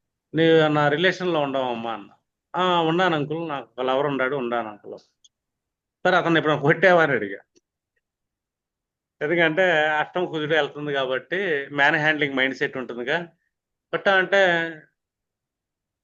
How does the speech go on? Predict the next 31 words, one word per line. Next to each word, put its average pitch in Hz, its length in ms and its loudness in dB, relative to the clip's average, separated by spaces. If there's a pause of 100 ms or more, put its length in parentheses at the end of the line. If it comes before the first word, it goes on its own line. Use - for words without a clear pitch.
(180)
వాళ్ళ 151 180 0
అమ్మగారికి 156 460 0
మాట్లాడదు 139 380 -4
మొదలెట్టారు. 123 360 -6
అవును 143 160 -2
సార్, 156 180 0
నన్ను 135 180 2
వెళ్ళి 127 160 0
కొట్టిందంట 135 600 -2 (760)
అబ్బాయిని, 127 480 0 (480)
వాళ్ళ 127 120 -2
అమ్మను 135 240 0
కూడా 156 180 0
తిట్టిందంట. 135 480 -4
అబ్బాయి 135 300 2
ఏమో 143 160 2
వచ్చి 135 220 -4
ఏడుతున్నాడు 143 420 -2
మా 123 160 -2
ఇంటికి, 127 440 -6
"మీ 139 120 -8
అమ్మాయి 143 380 0
తాగి 131 220 2
వచ్చి 139 220 -4
మా 131 100 0
ఇంటికి 131 200 -2
వచ్చి 143 160 -6
కొడుతుందండి, 143 600 -4
గోల 127 280 2
చేస్తుందండి" 123 500 -4
అని. 107 140 -8